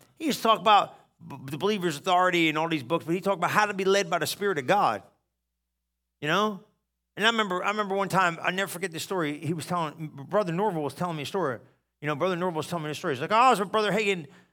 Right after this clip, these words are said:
We were with Brother Hagin. We were at Luby's." I said, "You were at Luby's?" They were eating cafeteria food, you know. And, uh, he said, "Yeah, the Spirit of God came on them, and we had to go home then."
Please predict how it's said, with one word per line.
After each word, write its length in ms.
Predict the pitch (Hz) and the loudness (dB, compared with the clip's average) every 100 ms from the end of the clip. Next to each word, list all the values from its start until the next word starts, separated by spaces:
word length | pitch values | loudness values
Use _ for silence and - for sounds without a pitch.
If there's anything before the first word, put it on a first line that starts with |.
| - | -8
We 80 | 202 | 0
were 80 | 214 | 0
with 80 | 175 | 0
Brother 240 | 202 196 | 0 0
Hagin. 140 | 196 | -2
We 80 | 190 | 4
were 80 | 196 | 4
at 80 | 160 | 4
Luby's." 560 | 175 220 156 120 - - _ | 2 2 0 -4 -6 -18 _
I 100 | 123 | -16
said, 200 | 120 127 | -14 -10
"You 60 | 160 | -6
were 100 | 160 | -4
at 80 | 117 | -2
Luby's?" 460 | 185 165 110 107 - _ _ _ _ _ _ - | -2 -2 -8 -10 -20 _ _ _ _ _ _ -4
They 100 | 170 | 0
were 80 | 160 | 0
eating 180 | 147 | -2
cafeteria 500 | 131 170 131 170 180 | 2 2 2 0 0
food, 280 | 143 131 110 | 0 -6 -8
you 60 | 117 | -8
know. 160 | 127 120 - _ - | -10 -10 -20 _ -4
And, 180 | 131 | 0
uh, 200 | 131 120 110 _ - _ - | 2 0 -4 _ -20 _ -6
he 80 | 165 | -2
said, 140 | 180 | 2
"Yeah, 140 | 202 | 2
the 60 | 190 | 2
Spirit 300 | - 214 185 | 0 2 2
of 60 | 147 | 4
God 320 | 214 208 160 | 6 4 2
came 260 | 208 214 | 0 2
on 200 | 214 220 | 4 4
them, 160 | 220 202 | 2 -4
and 120 | 143 | -4
we 120 | 190 | 2
had 100 | 214 | 4
to 60 | 170 | 4
go 180 | 147 202 | 4 4
home 300 | 202 175 156 | 4 0 2
then." 380 | 202 147 104 | 2 2 -4